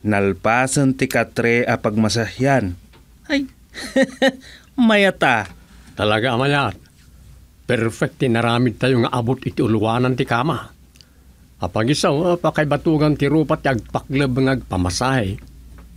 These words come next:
Speaker 1: Eh, di kasano, agsapol tayo iti masahista.
Speaker 2: Saan, eh? Masahista met ni katuganga?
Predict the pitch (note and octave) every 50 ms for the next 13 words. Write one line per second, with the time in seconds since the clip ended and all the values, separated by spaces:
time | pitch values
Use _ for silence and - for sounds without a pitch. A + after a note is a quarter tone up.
0 | - - - - - - - - - B2 A#2+ A#2 A2+ A#2+ B2+ B2+ B2+ C3 C3+ C3+
1 | C3+ C3+ C3 B2 - - C3 A2+ C#3 C3+ C3+ E3+ F3+ F3 D#3 C3+ G2 - - -
2 | - - - - - - - - - B2 A#2+ G#2+ G2+ - - B2 A#2 A#2 A2+ -
3 | C3 C3 B2+ - C3 C#3 D#3 D#3 C#3+ - C3+ C3+ B2+ C3 B2+ A#2+ - A#2+ A2 B2
4 | A2+ - - - F#3+ F#3 D#3 A#2+ - - - - - _ - - - - - -
5 | - - - - - - - G2 - E2+ F2 F2+ F#2 G2 C3+ F3+ G3 A#3 G3+ -
6 | - - - - - - - - - - - - A#2+ A2 G#2 - - - G#2+ G2+
7 | - - - - G#2 G2 G2 G2 G#2 G#2 - A2 G2+ - A2+ - A#2 G2+ G#2 A#2
8 | B2 C#3+ F3+ A3